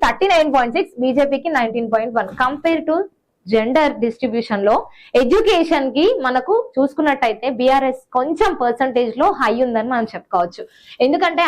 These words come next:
ఐఎన్సీ ఇక్కడ ఎడ్యుకేటెడ్ లెవెల్స్ కి వచ్చేసరికి థర్టీ ఎయిట్ పాయింట్ ఎయిట్ లో ఉంటే బీఆర్ఎస్ మాత్రం థర్టీ నైన్ పాయింట్ సిక్స్, approximately one or two percentage హై లో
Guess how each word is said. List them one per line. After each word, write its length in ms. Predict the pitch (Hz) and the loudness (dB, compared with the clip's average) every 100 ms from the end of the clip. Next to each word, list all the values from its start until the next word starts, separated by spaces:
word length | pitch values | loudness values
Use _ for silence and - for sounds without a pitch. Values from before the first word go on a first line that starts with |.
| 262 | 2
ఐఎన్సీ 280 | 294 339 320 | -2 -2 -2
ఇక్కడ 200 | 285 294 | 2 2
ఎడ్యుకేటెడ్ 460 | 254 285 302 302 302 | 0 0 2 2 4
లెవెల్స్ 200 | 254 262 | 2 2
కి 40 | 240 | -2
వచ్చేసరికి 420 | 226 262 247 285 269 | -2 -2 -2 -2 -4
థర్టీ 200 | 214 269 | 0 0
ఎయిట్ 140 | 277 254 | 0 0
పాయింట్ 180 | 247 220 | 0 -2
ఎయిట్ 180 | 220 226 | 0 -2
లో 60 | 208 | -2
ఉంటే 180 | 190 254 240 | -4 -4 0
బీఆర్ఎస్ 340 | 247 294 294 285 | 2 2 0 -2
మాత్రం 240 | 277 339 554 _ _ 285 | 0 -2 -2 _ _ 0
థర్టీ 240 | 277 415 359 | 2 2 0
నైన్ 140 | 320 294 | -2 -4
పాయింట్ 180 | 320 294 | -4 -6
సిక్స్, 140 | - - 226 220 - | -8 -6 -4 -2 -4
approximately 720 | - 320 359 349 302 285 339 269 | 0 0 2 0 0 0 0 0
one 120 | 269 294 | 0 -2
or 40 | 294 | -2
two 100 | 269 226 | -2 -2
percentage 400 | 226 247 381 - | -2 -4 -4 -2
హై 120 | 233 240 | 0 2
లో 60 | 277 | 2